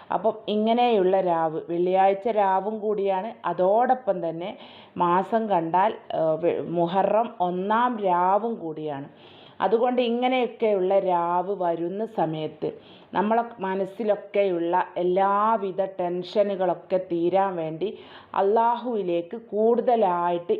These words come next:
ഇബാദത്ത് ചെയ്യുക. അതോടൊപ്പം അള്ളാഹുവിനോട് ദുആ ചെയ്യുക. ദിക്ർ ചൊല്ലുക, ദുആ ചെയ്യുക, സ്വലാത്ത് ചൊല്ലുക, ദുആ ചെയ്യുക, ഖുർആൻ പാരായണം ചെയ്യുക, ദുആ ചെയ്യുക, മുത്ത് റസൂൽ സല്ലല്ലാഹു അലൈഹി വസല്ലമ തങ്ങളുടെ പേരിൽ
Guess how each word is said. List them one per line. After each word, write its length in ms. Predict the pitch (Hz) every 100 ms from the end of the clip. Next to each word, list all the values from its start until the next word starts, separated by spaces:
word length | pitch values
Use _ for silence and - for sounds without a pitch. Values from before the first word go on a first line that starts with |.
| -
ഇബാദത്ത് 720 | 190 165 208 214 226 226 220
ചെയ്യുക. 420 | 202 151 156 - - - - -
അതോടൊപ്പം 760 | 196 220 240 254 202 - 208 214 190
അള്ളാഹുവിനോട് 960 | 190 196 220 214 226 185 170 165 170 196 -
ദുആ 340 | 175 180 202 226
ചെയ്യുക. 440 | 226 175 151 151 - - - - -
ദിക്ർ 360 | 185 202 - 262
ചൊല്ലുക, 460 | 254 202 170 170 160 156 156
ദുആ 280 | 185 196 208
ചെയ്യുക, 520 | 208 175 165 165 160 -
സ്വലാത്ത് 560 | - 202 214 220 220 196
ചൊല്ലുക, 320 | 170 160 160 - 160
ദുആ 300 | 180 190 208
ചെയ്യുക, 460 | 208 170 160 160 151
ഖുർആൻ 360 | - 196 214 226
പാരായണം 520 | 190 170 170 165 170 165
ചെയ്യുക, 380 | 160 156 151 - - - -
ദുആ 300 | 170 180 202 208
ചെയ്യുക, 460 | 208 170 170 165 -
മുത്ത് 260 | 185 - 226
റസൂൽ 380 | 196 - 185 175 -
സല്ലല്ലാഹു 600 | - 185 196 208 208 196
അലൈഹി 220 | 175 165
വസല്ലമ 420 | 165 180 170 165 165 160 - - - -
തങ്ങളുടെ 480 | 202 196 214 208 190
പേരിൽ 420 | 185 175 165 165